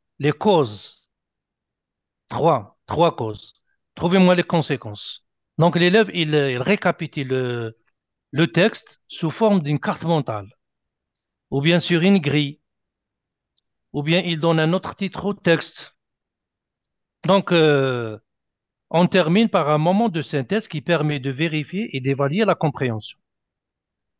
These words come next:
Donc, ce, ce travail, il a plusieurs formes. Soit un résumé lacunaire, c'est un résumé lacunaire, soit un plan du texte, soit une reformulation des idées principales.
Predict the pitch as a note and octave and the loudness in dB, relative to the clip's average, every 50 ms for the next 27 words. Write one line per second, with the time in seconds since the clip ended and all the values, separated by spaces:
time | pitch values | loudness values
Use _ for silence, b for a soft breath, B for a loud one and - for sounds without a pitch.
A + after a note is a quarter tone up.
0 | _ _ _ _ _ _ _ _ _ _ _ _ - F3+ F#3 - - - G3+ F3 | _ _ _ _ _ _ _ _ _ _ _ _ 2 2 2 2 2 2 2 4
1 | E3+ D#3+ D#3 C3+ - G#3+ - - - E3 D#3 D3 F#3+ A3 B3 B3 B3+ - _ _ | 4 2 0 0 0 -2 -2 0 0 0 2 2 2 2 2 0 -4 -8 _ _
2 | _ _ _ _ _ _ _ _ _ _ C3+ C#3 E3+ E3 - G#3 G#3+ F3 E3+ G3 | _ _ _ _ _ _ _ _ _ _ -2 -2 -2 0 0 -2 -2 0 0 0
3 | E3+ - - D3+ B2 G#2+ G#2+ G#2+ - - F#3 G#3 G#3+ G#3 G#3 G#3 F#3 F3 F3+ D#3+ | 0 0 -4 -8 -8 -8 -10 -14 -6 0 0 2 4 4 4 4 6 4 2 0
4 | C3+ D#3 D#3+ D3+ D3 C#3+ C#3 C#3+ - - C#3 B2+ B2+ D3+ G#3 A3+ - - - _ | 0 -2 0 0 0 0 -2 -4 -4 -4 -4 -2 0 0 0 -2 -4 -8 -16 _
5 | _ _ _ - - - C#3 B2+ A2+ C3+ C3 A#2 B2 A#2 A#2 G#2+ G2+ F#2 - A#2 | _ _ _ -20 -8 -6 -4 -2 -2 -2 -2 -2 -2 -4 -4 -4 -8 -10 -8 -4
6 | A2+ C#3 F3+ F#3+ - _ _ _ _ _ _ _ _ - - E3 F#3 A3 - G#3 | -2 -2 -2 -2 -4 _ _ _ _ _ _ _ _ -8 -2 0 2 2 4 4
7 | G#3+ G3 G3 G3 F#3+ F#3 F3+ D#3+ E3 D3+ A#2 - E3 F3 - - - - - _ | 2 2 2 2 2 2 2 2 0 -2 0 -2 -2 -2 -2 -10 -20 -20 -20 _
8 | _ _ _ _ _ _ _ - - - E3+ G#3 A3 G3+ G3+ F#3+ E3 E3+ E3+ - | _ _ _ _ _ _ _ -16 -4 0 2 2 2 4 2 2 2 2 0 -2
9 | F#3+ D3+ C#3+ D3+ D3 C#3 C#3 C3+ - - A3+ F#3 D3+ D3 C3 D#3 E3 D#3 G#3+ G#3+ | -4 -2 0 0 0 0 0 -2 -2 -2 -2 -2 -2 -4 -4 -4 -4 -4 -4 -4
10 | - F#3 F#3 - - D3+ - - A#2+ A2+ A2 | -2 -2 -2 -2 -2 -6 -8 -8 -10 -10 -10